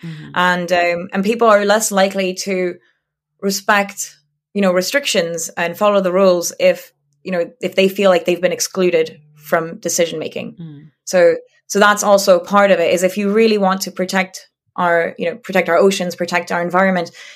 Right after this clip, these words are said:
Speaker 2: you need to have open conversations with the people who are directly affected by any,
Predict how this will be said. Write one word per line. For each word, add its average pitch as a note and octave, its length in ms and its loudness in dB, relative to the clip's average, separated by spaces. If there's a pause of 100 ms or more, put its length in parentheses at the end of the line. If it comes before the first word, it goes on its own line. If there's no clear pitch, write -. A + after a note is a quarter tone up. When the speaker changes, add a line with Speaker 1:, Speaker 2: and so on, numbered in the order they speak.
(100)
Speaker 2:
you F#3 100 0
need F#3+ 140 4
to G3 80 -6
have F#3 200 0
open F3+ 240 0
conversations E3+ 760 -2
with E3 200 2 (520)
the F#3+ 60 -4
people G3 240 2
who F3+ 80 -4
are F3 120 4
directly E3+ 360 0
affected E3 420 -2
by E3+ 160 -2
any, D#3+ 400 -6